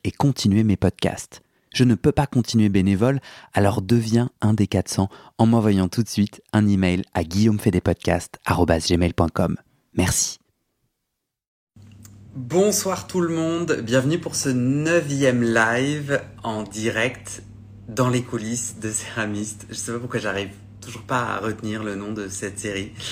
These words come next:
Peut-être je suis pas très convaincue. En gros, le concept, c'est qu'on va à la rencontre de céramistes plus ou moins expériment-, euh, plus ou moins expérimentés qui nous racontent leur expérience,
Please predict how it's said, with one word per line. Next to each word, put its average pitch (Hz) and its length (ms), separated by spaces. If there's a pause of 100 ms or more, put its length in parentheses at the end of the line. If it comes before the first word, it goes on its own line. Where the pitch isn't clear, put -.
(240)
Peut-être 127 140
je - 40
suis 135 80
pas 120 120
très 123 140
convaincue. 120 500 (320)
En 135 160
gros, 135 280
le 156 440
concept, 143 560
c'est 135 200
qu'on 135 200
va 131 220
à 131 60
la 123 80
rencontre 123 760
de 117 200
céramistes 120 680
plus 147 200
ou 147 40
moins 156 140
expériment-, 117 540 (200)
euh, 131 60 (220)
plus 180 200
ou 165 40
moins 165 140
expérimentés 120 800
qui 180 140
nous 135 140
racontent 135 580 (440)
leur 104 140
expérience, 113 1080